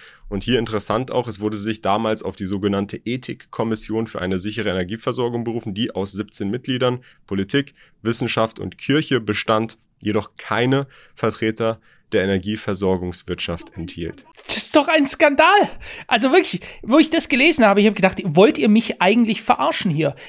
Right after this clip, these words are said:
Speaker 2: Wenn ich eine Kommission bilde, dann will ich wieder was haben? Ich will die absoluten Experten haben." Okay, nehmen wir Politiker. Jeder für sich selber mal ganz kurz überlegen, ob die bei uns Experten sind.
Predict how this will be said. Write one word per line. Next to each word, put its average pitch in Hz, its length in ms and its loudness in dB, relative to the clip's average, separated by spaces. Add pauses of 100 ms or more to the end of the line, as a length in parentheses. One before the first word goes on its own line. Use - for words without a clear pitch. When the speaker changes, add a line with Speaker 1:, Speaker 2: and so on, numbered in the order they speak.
Speaker 2:
Wenn - 160 4
ich - 160 -2
eine 247 160 2
Kommission 233 640 2
bilde, 139 400 0
dann 185 200 2
will 262 140 2
ich - 180 0
wieder 185 220 4
was 214 240 4
haben? 220 380 2
Ich - 180 -6
will 220 140 0
die 190 200 -6
absoluten 240 600 2
Experten 208 520 0
haben." 143 260 2
Okay, 214 340 4
nehmen 233 320 4
wir 269 260 4 (540)
Politiker. 233 720 4 (1300)
Jeder 240 320 4
für 220 160 4
sich 196 220 2
selber 196 300 6
mal 185 220 4
ganz 196 260 2
kurz 190 220 2
überlegen, 180 460 2
ob - 240 -2
die 190 440 -2 (200)
bei 156 180 4
uns 330 540 2 (720)
Experten 196 460 4
sind. 160 360 0